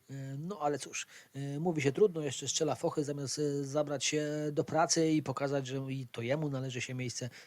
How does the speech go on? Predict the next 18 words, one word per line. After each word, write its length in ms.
e, 200
w 60
składzie. 600
Zagrał 600
jedno 420
spotkanie, 520
chyba 320
nawet, 360
może 320
nawet 240
dwa, 240
e, 40
w 580
Ekstraklasie. 600
Nie 160
błysnął 340
w 80
nich, 220